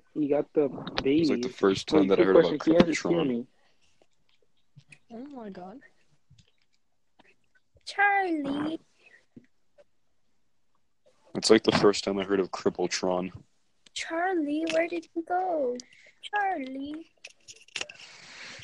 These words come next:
Speaker 4: I need my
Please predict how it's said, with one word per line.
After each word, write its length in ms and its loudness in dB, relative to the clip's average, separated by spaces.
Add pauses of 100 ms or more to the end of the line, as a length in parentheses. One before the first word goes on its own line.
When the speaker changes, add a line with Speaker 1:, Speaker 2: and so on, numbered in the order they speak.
(3250)
Speaker 4:
I 120 -10
need 220 -10
my 100 -6